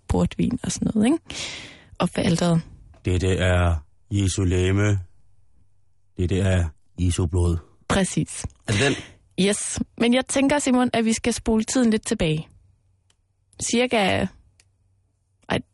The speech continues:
Speaker 1: igen, mig og matematik, den er dårlig, men vi skal tilbage til år cirka tredive
Speaker 2: Mm.
Speaker 1: efter Kristi fødsel, ikke?
Speaker 2: Ja.
Speaker 1: Og, øh, vi er midt i den jødiske påskefest.
Speaker 2: Uh.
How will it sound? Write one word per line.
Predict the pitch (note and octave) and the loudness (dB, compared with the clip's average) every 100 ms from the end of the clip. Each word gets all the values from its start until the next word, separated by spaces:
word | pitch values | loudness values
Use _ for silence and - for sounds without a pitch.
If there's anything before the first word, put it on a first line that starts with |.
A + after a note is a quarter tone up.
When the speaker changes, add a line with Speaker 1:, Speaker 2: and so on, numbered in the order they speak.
| - | -8
Speaker 1:
igen, | G3 - G3 - | -6 0 0 2
mig | G3+ | 2
og | G3+ | 2
matematik, | F#3+ F#3+ - G3 - | 2 0 0 -6 -2
den | F#3 | 0
er | F3 - _ _ - | 0 -2 _ _ -6
dårlig, | D3+ F#3+ G#3+ F#3+ | -2 2 2 2
men | F3 F3+ - | 2 2 0
vi | A#3 | 0
skal | A#3+ B3 | 0 -2
tilbage | B3+ - A3+ A#3+ | -2 -2 0 0
til | - A#3+ G3 - - | 0 0 0 -2 0
år | G3+ F#3+ - _ _ _ _ _ _ - | 0 0 -4 _ _ _ _ _ _ -4
cirka | B3+ C4 | 0 0
tredive | C4 F3 E3 F3+ F#3 - - | 0 0 0 2 0 -4 -6
Speaker 2:
Mm. | G#2+ | 0
Speaker 1:
efter | G2 E2 E3+ _ - | 2 2 -2 _ -4
Kristi | G3 - F3 | -2 -2 -2
fødsel, | C3 - F#3 | -2 0 0
ikke? | D#4 _ - _ - | -2 _ -20 _ -4
Speaker 2:
Ja. | F2 _ _ _ - - - - - | -4 _ _ _ -16 -16 -16 -20 -20
Speaker 1:
Og, | - G#3+ G#3+ G#3 | -2 0 2 2
øh, | G3 | 2
vi | G#3 B3 | 0 2
er | A#3+ | 4
midt | B3 G#3+ - - | 2 2 -2 -6
i | B3 | -4
den | A#3 A3 G#3 - | 2 0 0 -2
jødiske | G3+ A3 C4+ C#4 - G3 - _ - | 0 4 4 2 0 -4 -4 _ -6
påskefest. | - G#3+ - F4+ C#4 C#4 - - - - | 0 0 0 -4 -2 -4 -6 -12 -10 0
Speaker 2:
Uh. | C4 F4+ B3+ | 4 4 2